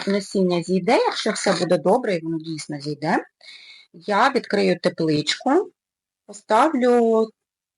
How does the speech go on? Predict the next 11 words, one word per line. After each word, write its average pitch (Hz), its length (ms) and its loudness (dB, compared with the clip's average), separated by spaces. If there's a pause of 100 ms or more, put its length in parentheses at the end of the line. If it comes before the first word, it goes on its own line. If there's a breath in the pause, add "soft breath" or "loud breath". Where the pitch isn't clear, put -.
(280)
цю 240 120 -12
всю 214 300 -2
свою 208 280 2
систему 208 480 2
з 185 80 -2
нижнім 196 360 2
поливом 180 540 2 (240)
на 202 240 4
підвіконня. 190 840 -2
У 214 40 -4
мене 202 220 -2